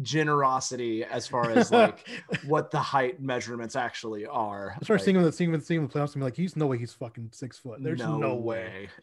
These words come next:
Speaker 2: No, he's not
Speaker 1: No.
Speaker 2: fucking
Speaker 1: No, he's
Speaker 2: five eleven. Get the
Speaker 1: shorter
Speaker 2: fuck
Speaker 1: than
Speaker 2: outta
Speaker 1: most,
Speaker 2: here.
Speaker 1: most, uh, assistant coaches.
Speaker 2: <laughs>
Speaker 1: It's <laughs>
Speaker 2: Let's see. Uh,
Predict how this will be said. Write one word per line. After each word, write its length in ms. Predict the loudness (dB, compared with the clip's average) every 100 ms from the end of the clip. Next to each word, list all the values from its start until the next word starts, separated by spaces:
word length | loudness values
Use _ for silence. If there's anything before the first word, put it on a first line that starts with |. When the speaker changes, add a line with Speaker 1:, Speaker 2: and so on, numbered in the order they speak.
| 0
Speaker 2:
No, 120 | 4
he's 80 | 6
not 160 | 4 2
Speaker 1:
No. 60 |
Speaker 2:
fucking 180 | -2 -2
Speaker 1:
No, 20 |
he's 40 | 0
Speaker 2:
five 120 | 0
eleven. 160 | 0 0
Get 120 | 0
the 80 | 2
Speaker 1:
shorter 300 | 4 4 2
Speaker 2:
fuck 80 | -2
Speaker 1:
than 120 | -4
Speaker 2:
outta 80 | -4
Speaker 1:
most, 240 | -4 -8 -4
Speaker 2:
here. 80 |
Speaker 1:
most, 300 | -2 -2 -6 _
uh, 300 | -4 -4 -6 -10 -16 _
assistant 540 | -10 -8 -8 -10 -14 -12
coaches. 640 | -8 -8 -8 -6 -4 0
Speaker 2:
<laughs> 40 |
Speaker 1:
It's 400 | 0 2 0 -2 -6
<laughs> 40 | -10 -6 -6 -4 -8 -8 -10 -10 -8 -8 -8 _ _ _ _ -20 -20 -20 -8 -4
Speaker 2:
Let's 180 | -2 2
see. 120 | 2
Uh, 220 | 2